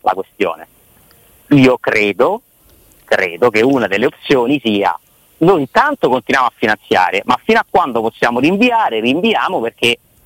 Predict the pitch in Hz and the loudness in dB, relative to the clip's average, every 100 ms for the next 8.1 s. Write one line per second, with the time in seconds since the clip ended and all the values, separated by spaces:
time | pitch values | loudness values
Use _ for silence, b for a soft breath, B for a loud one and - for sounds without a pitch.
0 | _ _ 98 104 147 135 104 98 - _ | _ _ 0 2 2 2 0 -4 -6 _
1 | _ _ - _ - _ 180 165 - 127 | _ _ -20 _ -20 _ -2 -2 0 -2
2 | 104 117 - 117 107 104 107 110 107 127 | 0 -2 0 -2 0 -2 -2 -2 -2 -2
3 | 127 147 - - - - - 185 - 240 | 0 -2 -4 -10 -6 -4 0 -2 0 2
4 | 247 170 101 92 90 104 - 131 104 101 | 2 2 0 -2 -2 -2 0 0 0 0
5 | 98 101 104 - 95 110 101 113 98 - | 2 0 -2 -2 -2 -2 -2 -2 -4 -4
6 | 101 101 95 92 90 92 90 95 98 113 | -2 0 -2 0 0 0 -2 -2 -2 -2
7 | 110 95 - b _ - 151 320 - 156 | -2 -2 -8 b _ -2 -2 -4 -2 -2